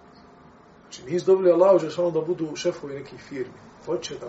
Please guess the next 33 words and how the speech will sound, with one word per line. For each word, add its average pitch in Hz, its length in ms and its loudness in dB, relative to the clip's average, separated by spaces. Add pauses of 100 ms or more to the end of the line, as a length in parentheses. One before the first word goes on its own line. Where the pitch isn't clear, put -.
bude 175 280 -6 (680)
sluga 170 640 -2
mesdžida 165 360 -6
Allahov 139 360 0
poslanika, - 420 -10
alejhi - 180 -10
salatu - 220 -20
vesselam. - 420 -20 (140)
To 175 140 0
mu, 139 160 -6 (100)
većinom 185 280 -6
su - 80 -10
to 170 120 0
Pakistanci, 135 680 -8 (400)
Indijci, 143 580 -10 (420)
muslimani, 120 520 -10 (1200)
kojima 165 260 -4
je 143 120 -8
to 180 160 4
životni 151 360 -8
san. - 200 -4 (1040)
Čuo 220 260 4
sam, 151 200 0
vidio 170 220 2
ga 139 120 -4
nisam, 135 400 -8
ali - 140 -14
čuo 196 220 2
sam 151 220 -4
da 147 80 -2
je 143 60 -4
među 143 220 -10
njima 202 300 -4